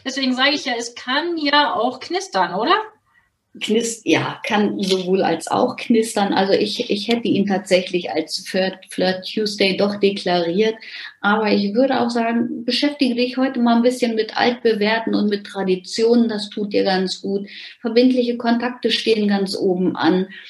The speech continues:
Speaker 2: Dafür ist die Energie auch ganz hervorragend. Und am Abend, wenn irgendwas besprochen werden soll, würde ich das auf die Abendstunden legen. Also auch was, was fam-, familiäre Dinge angeht,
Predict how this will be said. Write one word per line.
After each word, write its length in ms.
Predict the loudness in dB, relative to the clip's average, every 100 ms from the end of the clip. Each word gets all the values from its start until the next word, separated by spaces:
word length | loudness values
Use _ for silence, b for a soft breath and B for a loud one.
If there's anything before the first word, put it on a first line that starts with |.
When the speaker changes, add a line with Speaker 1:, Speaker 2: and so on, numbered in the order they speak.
| B
Speaker 2:
Dafür 320 | 0 2 2 0
ist 180 | -2
die 60 | -2
Energie 600 | 0 0 -4 -6 -6 -4
auch 300 | -2 -2 -2
ganz 260 | -2 -2 -2
hervorragend. 840 | -6 0 0 2 0 2 0 -2 B B B
Und 180 | -2 0
am 200 | 0 0
Abend, 460 | 0 0 2 2 0
wenn 260 | 0 0
irgendwas 720 | 2 4 6 4 2 -2 -4 -2
besprochen 920 | -2 -2 -8 -4 -2 2 4 6 4
werden 500 | 0 -4 -2 -2 -2
soll, 840 | -4 -2 0 0 4 4 4 2 -4
würde 360 | -2 2 2
ich 140 | 0 -2
das 180 | -4
auf 260 | -4 -6 -6
die 160 | -6 -2
Abendstunden 840 | 0 0 -2 -2 -2 -2 2 4
legen. 340 | 4 4 2 0
Also 300 | -2 -2 -2
auch 220 | -2 -2
was, 280 | -2 -4 -8
was 200 | -8 -6
fam-, 260 | -6 -4
familiäre 840 | -4 -2 -2 -4 -2 0 2 2 0
Dinge 280 | 0 0 2
angeht, 540 | 2 4 4 0